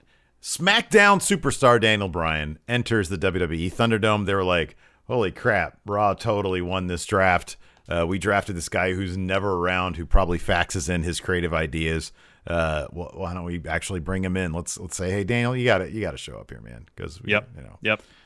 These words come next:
Speaker 2: We need
Speaker 1: So,
Speaker 2: you. We need
Speaker 1: so
Speaker 2: you.
Speaker 1: that's cool.
Speaker 2: Uh, I wonder if he's gonna maybe do, uh, something where he's confronting Sami Zayn.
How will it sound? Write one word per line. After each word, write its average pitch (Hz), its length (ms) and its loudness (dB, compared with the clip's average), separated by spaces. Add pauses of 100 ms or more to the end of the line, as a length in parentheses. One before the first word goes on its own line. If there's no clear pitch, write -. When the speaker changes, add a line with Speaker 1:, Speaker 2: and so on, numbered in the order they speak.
(100)
Speaker 2:
We 104 100 -2
need 80 140 -2
Speaker 1:
So, 76 60 -6
Speaker 2:
you. 73 180 -8
We 104 120 -4
need 92 60 -6
Speaker 1:
so 120 80 2
Speaker 2:
you. 117 40 2
Speaker 1:
that's 117 260 2
cool. - 100 -4
Speaker 2:
Uh, 131 600 6
I - 20 6
wonder 139 200 4
if 123 80 -2
he's 127 140 -2
gonna 120 380 0
maybe 120 160 0
do, 117 540 2
uh, 113 40 0
something - 200 -6
where 117 100 0
he's 113 120 0
confronting 113 400 -4
Sami 107 280 0
Zayn. 87 260 -6